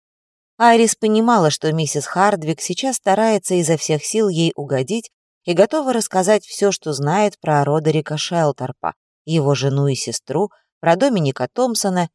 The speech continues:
и Фрэнсиса Лайла, про кого угодно, лишь бы Айрис не выдала её хозяйке. Айрис, конечно, было любопытно.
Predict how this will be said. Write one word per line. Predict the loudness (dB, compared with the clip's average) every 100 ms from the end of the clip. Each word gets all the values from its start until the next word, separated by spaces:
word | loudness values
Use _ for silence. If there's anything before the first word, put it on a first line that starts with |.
| -8
и |
Фрэнсиса | 0 0 0 -2 -4 -2
Лайла, | 0 0 0 -4 -8 -12 _ _ _
про | -8
кого | -4 -2 0 0 0
угодно, | -4 0 2 2 0 -6 _ -4
лишь | -2 -2
бы | -2 -2 -2
Айрис | -2 0 -2 -6 _ _
не | -2 -2
выдала | 0 2 2 2
её | 0 -2 -2
хозяйке. | -2 -2 -2 -4 -4 -10 _ _ _ _ _ -2
Айрис, | 2 4 2
конечно, | 0 -2 -2 -2 -2 -2
было | 0 0
любопытно. | 0 -2 -4 -6 -10 -10 -20